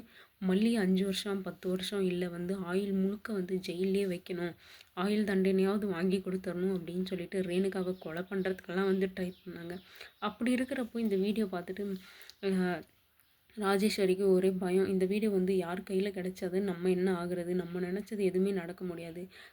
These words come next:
திரும்பவும் வந்து மல்லி வந்து வெளியே வந்துருவாளே" அப்படின்னு சொல்லிட்டு வந்து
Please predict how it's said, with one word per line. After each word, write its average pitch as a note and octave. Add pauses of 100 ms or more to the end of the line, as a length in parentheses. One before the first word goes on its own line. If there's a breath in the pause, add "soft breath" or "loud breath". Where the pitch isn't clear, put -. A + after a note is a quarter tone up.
(100)
திரும்பவும் G#3
வந்து F#3+
மல்லி F#3
வந்து F3+
வெளியே F3
வந்துருவாளே" F3
அப்படின்னு F3
சொல்லிட்டு F3+
வந்து E3+